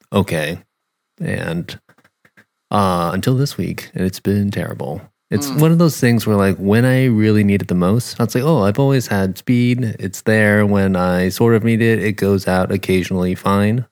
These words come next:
Speaker 1: But yeah, Jess and I have been on a lot of video calls, and we
Speaker 2: Yeah.
Speaker 1: just get full st-, yeah, like, full stop, nothing,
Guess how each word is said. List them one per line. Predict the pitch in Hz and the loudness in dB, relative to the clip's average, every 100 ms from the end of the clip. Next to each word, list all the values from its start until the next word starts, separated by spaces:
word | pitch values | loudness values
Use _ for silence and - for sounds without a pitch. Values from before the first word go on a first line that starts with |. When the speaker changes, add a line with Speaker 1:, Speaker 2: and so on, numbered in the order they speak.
| _ - | _ -4
Speaker 1:
But | 90 82 82 - _ _ _ _ _ _ _ - - - - - - - | -2 -2 -6 -12 _ _ _ _ _ _ _ -20 -20 -20 -20 -20 -18 -2
yeah, | 110 - - | 0 0 -2
Jess | 120 117 | -2 0
and | 123 | 0
I | 107 | 0
have | 98 | 0
been | 90 90 87 - | 0 -2 -4 -6
on | - 92 87 | -8 -6 -6
a | 87 | -8
lot | 87 85 87 | -4 -2 -2
of | 87 | -4
video | 90 90 90 | -6 -6 -6
calls, | - 98 95 101 - | -2 -2 -2 -4 -6
and | - 92 | -6 -2
we | 95 | 0
Speaker 2:
Yeah. | 101 | 0
Speaker 1:
just | 95 - | -2 -2
get | 92 - - - - | -4 -6 -20 -20 -20
full | - - - 117 104 | -20 -14 0 2 2
st-, | - - - | -2 -10 -6
yeah, | 127 95 73 | -2 -2 -2
like, | 90 90 - | -6 -6 -10
full | - 113 110 107 104 104 107 - 90 _ | -4 0 2 2 2 -2 -6 -12 -20 _
stop, | - - 92 85 82 - - _ _ _ _ | -14 -4 -2 0 -4 -8 -20 _ _ _ _
nothing, | 98 95 110 90 85 80 90 | -2 -2 -2 -6 -8 -8 -12